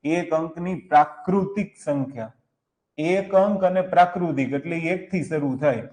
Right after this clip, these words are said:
તો એક, બે, ત્રણ, ચાર, પાંચ, છ, સાત, આઠ, નવ. આટલી પ્રાકૃતિક સંખ્યા હોય તો મારા કુલ પરિણામ, ટોટલ આઉટકમ્સ કેટલા થઈ ગયા?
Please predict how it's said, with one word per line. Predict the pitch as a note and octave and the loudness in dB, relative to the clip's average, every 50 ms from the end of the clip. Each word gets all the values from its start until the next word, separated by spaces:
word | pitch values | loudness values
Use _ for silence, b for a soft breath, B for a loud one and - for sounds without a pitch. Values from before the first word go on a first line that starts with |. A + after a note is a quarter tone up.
| - _ _ _ _ _ - | -20 _ _ _ _ _ -4
તો | C3+ | -2
એક, | C#3 C#3+ D#3 D#3 C3 A2+ - - - _ _ _ _ _ _ _ _ - | -2 0 0 -2 -4 -6 -10 -18 -20 _ _ _ _ _ _ _ _ -12
બે, | B2+ C3 D3 D3+ C#3+ B2+ A2+ G#2+ - _ _ _ _ _ _ _ _ _ _ - | -6 -4 -4 -2 -2 -4 -6 -8 -14 _ _ _ _ _ _ _ _ _ _ -2
ત્રણ, | C#3 D3 D3 C#3+ C3+ B2 - - - - - _ _ _ _ _ | 2 2 4 2 2 -2 -4 -8 -14 -18 -20 _ _ _ _ _
ચાર, | - C#3+ C#3+ C#3+ C3+ B2 - - - - - _ - - | -2 0 2 2 2 0 -2 -4 -10 -20 -20 _ -8 -2
પાંચ, | - C#3 C#3+ C3+ B2+ A#2 - - - _ _ _ _ _ | 0 0 2 0 0 -2 -6 -12 -20 _ _ _ _ _
છ, | - - D3 C#3+ C3+ A#2+ A#2 - - - _ | -8 -4 -2 -2 -2 -4 -6 -10 -16 -20 _
સાત, | - - - - D3 C#3+ C#3 B2+ A#2 - - - - _ _ _ _ - | -20 -20 -8 -2 2 4 4 2 2 -2 -8 -16 -20 _ _ _ _ -4
આઠ, | C#3+ D3+ C#3+ B2+ C#3 - - - - _ - | -2 -2 -2 -2 -4 -8 -16 -20 -20 _ -6
નવ. | D3+ D3 D#3 D#3+ D3 B2 - - - - _ _ _ _ _ _ _ _ _ _ _ _ _ _ _ _ _ _ _ _ - | -4 0 2 2 2 0 -2 -6 -14 -20 _ _ _ _ _ _ _ _ _ _ _ _ _ _ _ _ _ _ _ _ 0
આટલી | D3 - F#3+ F#3 E3 | 2 2 2 0 -2
પ્રાકૃતિક | C#3 D#3 E3 D#3+ E3 E3 D#3 D3+ C#3+ D3 C3 - | 2 4 2 2 2 0 -4 -4 -4 -6 -6 -6
સંખ્યા | - C3+ C3+ C#3 C3 C#3 B2 A2+ | -6 -6 -6 -6 -4 -2 0 0
હોય | A#2 A#2 A2+ A2+ A2 - - _ _ _ _ _ _ _ _ - | 0 0 -2 -4 -6 -12 -20 _ _ _ _ _ _ _ _ -6
તો | C3 | 0
મારા | C3 C#3+ D#3 D#3 D3 | 2 4 6 6 4
કુલ | D3+ - D3+ E3+ F#3 F#3 F3 D3 | 2 0 -2 0 0 0 0 0
પરિણામ, | D3+ D#3 D3+ D3 C#3 C3 B2 A#2+ A#2+ B2 - - - - _ _ - - | -2 -2 0 0 -2 -2 -2 -4 -6 -8 -12 -14 -18 -20 _ _ -10 -6
ટોટલ | D3+ D#3 D#3+ D#3 C#3+ C#3 D#3+ D#3 | -6 -4 -4 -2 -2 2 6 6
આઉટકમ્સ | D#3 D#3 D#3 C#3+ C#3 - - C3 A#2+ A#2 - - - - _ - | 6 6 6 2 -2 -4 -6 -6 -8 -8 -10 -16 -20 -14 _ -10
કેટલા | D3+ D3 D#3+ D#3 D3 | -8 -6 -4 -2 -2
થઈ | C#3 C#3+ C#3 C3+ | -2 -2 -4 -6
ગયા? | C3+ C3 C3 C3 | -4 -4 -6 -6